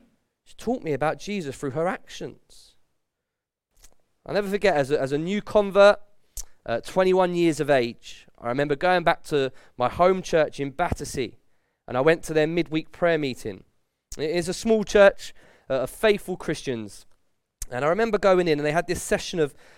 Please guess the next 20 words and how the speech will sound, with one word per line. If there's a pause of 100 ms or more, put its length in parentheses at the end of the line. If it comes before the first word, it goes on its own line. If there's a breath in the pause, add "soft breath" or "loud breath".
of
intercession,
they
called
it. (960)
And
it
was
prayer, (640)
requesting
things
from
God. (1600)
And
I
heard
prayers
for
the
lost.